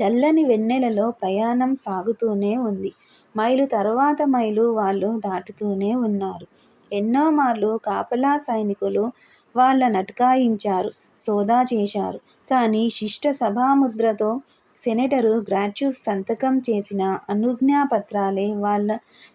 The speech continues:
దబాయింపు నరికట్టేవి. రథం కొద్దిగా ఇటూ అటూ ఊగుతోంది వేగం వల్ల. ఆ రాత్రి వరీనియా చాలాసేపు రథంలో నిలబడింది. పిల్లాడు మకమల్లు దిండ్ల మధ్య దుప్పటి మీద హాయిగా నిద్రపోతున్నాడు.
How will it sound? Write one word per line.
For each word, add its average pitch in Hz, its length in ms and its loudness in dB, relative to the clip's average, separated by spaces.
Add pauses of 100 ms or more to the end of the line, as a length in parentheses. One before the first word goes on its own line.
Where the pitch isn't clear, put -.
(100)
దబాయింపు 233 680 4
నరికట్టేవి. 202 840 0 (380)
రథం 262 320 2
కొద్దిగా 226 640 0
ఇటూ 254 440 0
అటూ 226 360 0
ఊగుతోంది 208 840 0
వేగం 214 460 -2
వల్ల. 190 360 -2 (420)
ఆ 302 140 4
రాత్రి 214 540 0
వరీనియా 220 720 2
చాలాసేపు 208 1120 -2
రథంలో 262 540 0
నిలబడింది. 202 720 -2 (460)
పిల్లాడు 247 680 2 (920)
మకమల్లు 240 640 4
దిండ్ల 202 340 -2
మధ్య 220 540 0
దుప్పటి 247 480 -2
మీద 233 300 2
హాయిగా 208 680 0
నిద్రపోతున్నాడు. 202 1120 -2